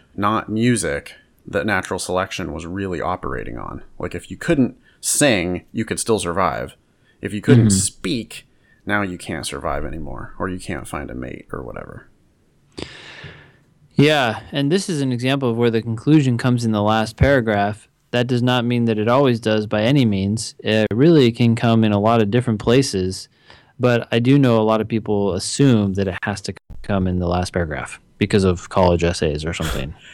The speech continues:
Speaker 1: Yeah, or because of ridiculous, horrible advice out there that's like,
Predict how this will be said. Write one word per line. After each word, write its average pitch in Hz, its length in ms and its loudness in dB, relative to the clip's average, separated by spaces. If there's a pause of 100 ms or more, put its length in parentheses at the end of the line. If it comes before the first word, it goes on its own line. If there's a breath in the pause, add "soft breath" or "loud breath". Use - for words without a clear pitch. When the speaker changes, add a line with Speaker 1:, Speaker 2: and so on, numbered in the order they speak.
(200 loud breath)
Speaker 1:
Yeah, 156 140 4
or 113 140 4
because 120 300 0
of 104 140 0
ridiculous, 104 640 -2
horrible 98 480 -2
advice 87 400 -4
out 92 160 -4
there 80 160 -4
that's 82 220 -10
like, 82 200 -6